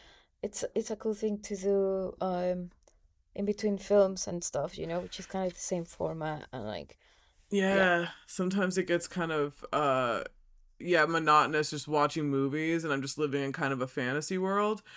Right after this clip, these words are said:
Speaker 2: But I do h-, listen to a lot of, you know, sociological type, you know, podcasts and, like, read articles that I have opinions on that I,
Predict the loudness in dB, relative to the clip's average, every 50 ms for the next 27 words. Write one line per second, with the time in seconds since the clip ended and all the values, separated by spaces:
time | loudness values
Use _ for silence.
0 | -20 -20 -20 _ 0 4 4 4 4 2 0 -2 0 2 4 4 2 2 -4 -10
1 | _ _ _ 0 2 2 2 2 0 0 2 2 4 4 4 4 4 2 0 -2
2 | -2 0 0 0 0 0 -2 -2 0 0 0 0 0 2 0 0 0 -2 -4 -2
3 | 0 0 0 0 -2 0 0 2 2 0 -2 -6 -14 _ _ -20 -20 -20 -20 -20
4 | _ _ -6 -2 0 2 2 2 0 -4 -4 0 2 4 4 4 2 2 4 4
5 | 4 4 4 2 0 -2 -2 -2 -2 -4 -4 -2 0 2 2 2 0 -4 _ _
6 | _ _ _ _ 2 4 6 6 4 4 4 2 4 4 2 2 2 4 4 4
7 | 4 4 0 -4 -4 -4 -4 -2 -2 -2 -2 -2 -2 -2 0 0 0 0 0 0
8 | 0 0 2 2 2 2